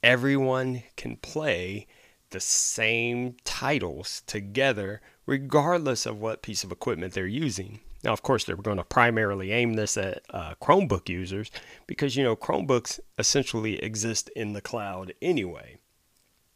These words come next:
So according to Google, you should be able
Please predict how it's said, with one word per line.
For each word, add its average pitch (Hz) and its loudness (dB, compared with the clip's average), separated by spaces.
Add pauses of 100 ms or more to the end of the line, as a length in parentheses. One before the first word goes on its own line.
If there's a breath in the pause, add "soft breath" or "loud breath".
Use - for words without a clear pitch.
(160)
So 170 2
according 220 0
to 170 -4
Google, 101 -4 (400 loud breath)
you 127 -2
should 156 0
be 139 2
able 104 -2